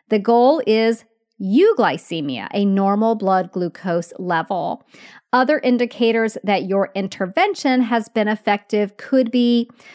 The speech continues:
that the patient is free of hyperglycemic complications after surgery,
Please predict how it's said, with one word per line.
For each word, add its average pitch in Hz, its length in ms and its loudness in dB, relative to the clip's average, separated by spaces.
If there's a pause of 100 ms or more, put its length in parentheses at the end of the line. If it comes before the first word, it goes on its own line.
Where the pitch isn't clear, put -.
(140)
that 226 220 2
the 233 80 -2
patient 233 440 -2
is 226 140 -2
free 233 380 0
of 220 240 0
hyperglycemic 233 920 -4
complications 254 800 -2
after 269 320 -2
surgery, 262 600 -6